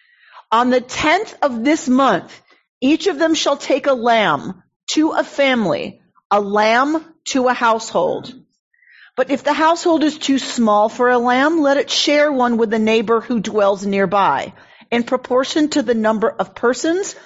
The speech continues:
you shall contribute for the lamb according to what each household will eat." Notice, this is a tribal culture. Early Israel is a tribal culture, organized by clans.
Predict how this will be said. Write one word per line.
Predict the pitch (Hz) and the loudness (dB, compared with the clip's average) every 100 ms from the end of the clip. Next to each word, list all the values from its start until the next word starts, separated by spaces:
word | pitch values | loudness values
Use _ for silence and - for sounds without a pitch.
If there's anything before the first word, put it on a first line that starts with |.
| - - | -20 -8
you | 233 247 | -2 0
shall | - 214 | 2 0
contribute | 214 220 208 269 240 285 - | 0 -4 -2 -2 0 0 -2
for | - 208 | -2 0
the | 185 | 0
lamb | 175 214 254 294 320 - - - | 0 0 2 0 -2 -8 -16 -6
according | 226 - 240 269 285 302 | -6 0 0 2 0 -2
to | 277 | 0
what | 240 226 - | 0 -2 -4
each | 262 302 302 - - - | -4 -2 -4 -10 -12 -6
household | - 247 - 247 233 | 0 0 0 0 0
will | 214 202 - | 0 -2 -2
eat." | 185 - - _ | -2 -2 -8 _
Notice, | 202 202 208 247 381 440 - - _ - - _ _ _ _ _ 226 | 0 2 2 2 0 -2 -8 -16 _ -20 -20 _ _ _ _ _ -2
this | 285 | 0
is | 370 | 2
a | 330 302 | 0 -2
tribal | - - 294 277 294 311 | -4 -2 2 2 2 -2
culture. | - 277 254 - 156 175 - _ _ _ _ | 0 0 0 -2 -4 -4 -14 _ _ _ _
Early | 254 311 370 - | 0 2 2 2
Israel | 277 302 294 | 0 2 0
is | |
a | 262 | -2
tribal | - - 240 226 226 240 | -4 -2 0 0 0 -2
culture, | 247 196 - 170 - _ _ _ _ _ _ _ _ - | 0 -2 -2 -4 -6 _ _ _ _ _ _ _ _ 0
organized | 285 320 320 277 262 | 0 2 0 0 0
by | 247 247 | -2 -2
clans. | - 247 208 143 - - - | -2 -2 0 -2 -6 -12 -14